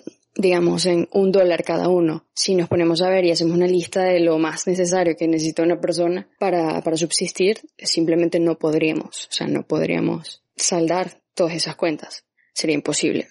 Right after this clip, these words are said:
Y hay muchísima gente aquí en Venezuela que eso es lo que gana, dos dólares al, al, al mes. Em, es terrible porque, mm, o sea, realmente no sé cómo hacen. En mi caso es diferente porque, bueno, digamos que tengo ciertas habilidades, he adquirido,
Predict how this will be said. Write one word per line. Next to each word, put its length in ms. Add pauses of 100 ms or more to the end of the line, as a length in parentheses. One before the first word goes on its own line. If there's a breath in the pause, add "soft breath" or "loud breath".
(120)
Y 100
hay 160
muchísima 720
gente 260
aquí 120
en 80
Venezuela 480
que 340
eso 180
es 40
lo 60
que 140
gana, 320
dos 360
dólares 480
al, 200
al, 280
al 140
mes. 580
Em, 480
es 140
terrible 640
porque, 880
mm, 640
o 20
sea, 300
realmente 400
no 120
sé 140
cómo 240
hacen. 340 (100)
En 220
mi 120
caso 380
es 100
diferente 680
porque, 300
bueno, 260 (140)
digamos 320
que 320
tengo 160
ciertas 260
habilidades, 400
he 60
adquirido, 580